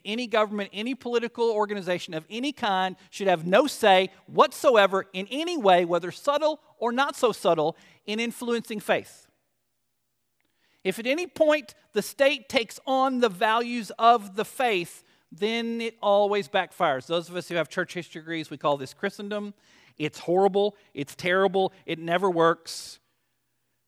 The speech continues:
That's a Baptist principle. Baptists are the ones who have stood up for that from the beginning. Be here in a couple weeks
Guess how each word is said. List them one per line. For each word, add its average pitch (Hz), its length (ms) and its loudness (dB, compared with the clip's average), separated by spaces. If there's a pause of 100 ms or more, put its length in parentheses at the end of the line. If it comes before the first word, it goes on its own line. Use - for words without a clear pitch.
(1800)
That's 151 140 -18
a 135 40 -18
Baptist 135 400 0
principle. 90 420 -12 (720)
Baptists - 540 -2
are 165 60 -8
the 160 100 -6
ones 156 240 -4
who 160 60 -8
have 135 120 -8
stood 156 200 -6
up 151 100 -4
for 143 140 -10
that 120 180 -2
from 143 120 -12
the 120 60 -10
beginning. 113 420 -10 (340)
Be 233 140 -4
here 320 120 -2
in 302 60 0
a 277 60 -2
couple 262 280 0
weeks - 840 -10